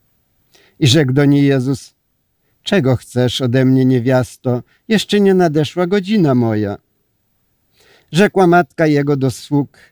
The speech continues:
"Co wam powie, czyńcie".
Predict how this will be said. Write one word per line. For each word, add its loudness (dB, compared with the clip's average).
"Co 0
wam 2
powie, -2
czyńcie". -4